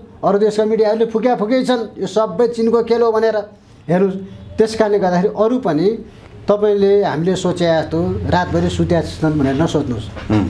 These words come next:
Speaker 1: दिनभरि सुतेर रातभरि जागा भएको छन् अहिले अरू पनि। नेपाली काङ्ग्रेस पनि त्यही परिस्थिति छ। गगन थापाको टोली हिँडिरहेछन्।
Speaker 2: एकदम, रातारात।
Speaker 1: शेखरको, शेखरको टोली हिँडिरहेछ। हेर्नुहोस्, विभिन्न ठाउँमा भेटघाट भइरहेछ। त्यही कारण सबै कुराहरू चाहिँ प्रस्तावहरू बोकेर गइरहेछन्। त्यो हुँदाखेरि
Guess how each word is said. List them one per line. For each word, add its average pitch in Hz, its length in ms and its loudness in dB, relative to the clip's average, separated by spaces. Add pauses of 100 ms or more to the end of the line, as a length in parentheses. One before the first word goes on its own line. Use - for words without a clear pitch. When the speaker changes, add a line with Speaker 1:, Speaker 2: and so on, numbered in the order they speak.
Speaker 1:
दिनभरि 190 480 2
सुतेर 170 280 0
रातभरि 165 520 0
जागा 202 280 0
भएको 185 160 -2
छन् 185 100 -2
अहिले 143 200 -2
अरू 151 240 -2
पनि। 135 220 -4 (580)
नेपाली 180 260 2
काङ्ग्रेस 185 260 2
पनि 214 80 4
त्यही 226 200 2
परिस्थिति 196 340 0
छ। - 40 -2
गगन 170 380 0
थापाको 180 320 0
टोली 185 240 0
हिँडिरहेछन्। 196 640 0
Speaker 2:
एकदम, 123 260 -2
रातारात। 156 300 0
Speaker 1:
शेखरको, 202 200 -2
शेखरको 202 340 0
टोली 208 240 0
हिँडिरहेछ। 226 440 0 (460)
हेर्नुहोस्, 170 280 0
विभिन्न 185 320 0
ठाउँमा 196 280 0
भेटघाट 208 220 0
भइरहेछ। 233 380 2
त्यही - 760 -6
कारण 202 120 2
सबै 214 300 2
कुराहरू 214 360 0
चाहिँ 208 160 -2
प्रस्तावहरू 208 420 0
बोकेर 208 280 2
गइरहेछन्। 254 480 0 (560)
त्यो 226 140 4
हुँदाखेरि 160 600 -2